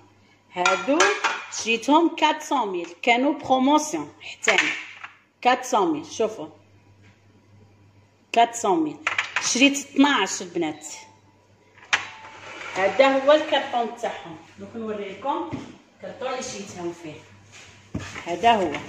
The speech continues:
البنات، ها شفتوا، هذا هو.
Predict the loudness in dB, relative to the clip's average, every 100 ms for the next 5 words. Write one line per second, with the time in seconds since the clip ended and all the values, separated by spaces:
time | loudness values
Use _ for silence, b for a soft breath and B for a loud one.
0 | -14 -10 -6 -8 -4 -2 -2 -4 -10 -10
1 | -12 -18 _ _ _ -20 _ _ _ _
2 | _ _ _ _ _ _ -18 -16 -6 -4
3 | -4 -10 -10 -6 -2 -2 -2 -10